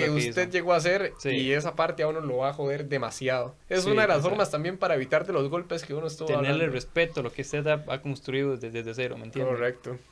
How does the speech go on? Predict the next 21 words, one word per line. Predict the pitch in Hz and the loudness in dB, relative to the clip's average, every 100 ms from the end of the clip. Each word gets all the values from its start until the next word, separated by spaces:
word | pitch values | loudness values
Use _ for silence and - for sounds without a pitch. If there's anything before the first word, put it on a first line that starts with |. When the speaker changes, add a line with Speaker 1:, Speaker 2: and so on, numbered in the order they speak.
| - | -14
Speaker 2:
Porque, | 123 120 | -10 -8
claro, | 117 147 123 | -2 0 0
usted | 131 | -2
ya | 143 | -4
está | 143 143 | -2 -2
arriba, | 143 160 | 0 0
ya | 139 135 | 0 0
se | 147 | -2
siente | 147 151 147 | -4 -4 -6
como | 117 | -8
más | 120 139 | -6 -6
chingón, | 156 160 165 160 | -6 -2 -2 0
ya, | 151 | 0
ya | 151 | 0
dice | 151 160 | -2 -4
todo | 156 170 170 | -2 0 2
y, | 120 - | 0 -4
y, | 127 113 110 127 - _ - | -8 -8 -8 -12 -18 _ -12
y | 120 | -6
no, | 127 127 | -4 -4
en | - | -6